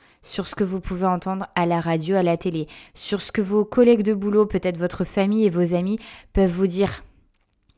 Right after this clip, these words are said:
Parce qu'eux, ils n'ont peut-être pas conscience de ce cycle justement, de ce cercle vicieux, hein, clairement, parce que c'en est totalement un, qui se remet en route chaque année, chaque mois, encore et encore.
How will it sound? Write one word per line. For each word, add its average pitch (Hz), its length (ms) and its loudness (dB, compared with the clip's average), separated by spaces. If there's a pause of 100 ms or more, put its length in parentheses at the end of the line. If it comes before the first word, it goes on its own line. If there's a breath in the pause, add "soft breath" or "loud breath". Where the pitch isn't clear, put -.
(360)
Parce - 200 -6
qu'eux, 254 180 0
ils 269 100 4
n'ont 226 140 4
peut-être 196 340 -2
pas 220 140 0
conscience 208 800 -6 (240)
de 180 120 2
ce 180 180 0
cycle 175 380 -2
justement, 156 560 -6
de 160 100 -2
ce 170 160 -2
cercle - 420 -2
vicieux, 190 420 -6
hein, 180 160 -8
clairement, 175 400 -4
parce 170 160 -6
que 156 80 -6
c'en 160 180 -8
est 151 180 -6
totalement 170 580 -2
un, 180 80 -8 (500 loud breath)
qui 214 260 -4
se 208 160 -2
remet 180 360 2
en 170 140 0
route 165 300 -6 (220 soft breath)
chaque - 440 -2
année, 160 280 -4
chaque - 360 -6
mois, 147 340 -4
encore 156 580 -4
et 160 140 -4
encore. - 480 -14